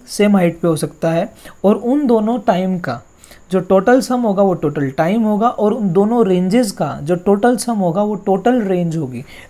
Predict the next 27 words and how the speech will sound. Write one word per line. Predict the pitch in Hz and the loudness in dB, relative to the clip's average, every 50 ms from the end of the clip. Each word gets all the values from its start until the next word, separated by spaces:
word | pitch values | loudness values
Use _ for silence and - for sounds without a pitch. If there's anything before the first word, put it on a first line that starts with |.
| - - | -2 0
तो | 185 | 0
ये | 190 196 220 | 2 4 4
आपको | 208 196 190 - - 190 | 4 2 2 2 0 0
ध्यान | 165 165 156 156 | 0 0 0 0
रखना | 156 160 160 - 175 180 180 | -2 -2 -2 -2 -2 -2 0
है, | 185 202 | 0 0
ये | 202 214 185 | -2 -2 -2
बहुत | 156 160 160 190 202 - | -2 -2 0 0 0 0
important | 196 175 175 190 190 202 214 220 202 | -2 -2 0 0 0 0 -2 -4 -4
conclusion | 208 202 196 196 190 196 190 202 202 | -4 -4 -4 -2 -2 -2 0 -2 -2
है, | 220 208 | -2 -2
Directly | 175 180 165 175 170 - - 196 202 | -2 -2 0 -2 -2 -4 -4 -6 -6
पूछा | 196 - - 165 165 202 196 | -6 -6 -8 -6 -2 -2 -2
जा | 190 190 175 175 | 0 0 -2 -2
रहा | 180 190 | -2 -2
है | 180 | -4
exam | 160 160 160 170 175 170 | -4 -4 -4 -4 -4 -4
में, | 165 165 185 - - - - - - - - - - | -4 -6 -6 -8 -10 -16 -20 -20 -20 -20 -20 -18 -10
पूछा | - 165 156 196 214 214 | -8 -4 0 2 2 2
भी | 196 220 208 | 2 2 0
है | 202 196 220 - - - - _ _ _ _ _ - _ _ _ _ - - | 0 -2 -2 -6 -14 -20 -20 _ _ _ _ _ -20 _ _ _ _ -8 -4
और | - 185 208 208 - | 0 0 0 0 -2
इससे | 208 202 - 226 220 | -4 -4 -2 -2 -2
बहुत | 180 180 175 185 185 - | 0 0 0 -2 -2 -2
सारे | 202 185 185 196 | -2 -2 -2 -2
questions | 196 185 165 170 - 214 208 202 - | -2 -4 -4 -4 -4 -6 -6 -4 -2
भी | 175 190 247 | 0 0 0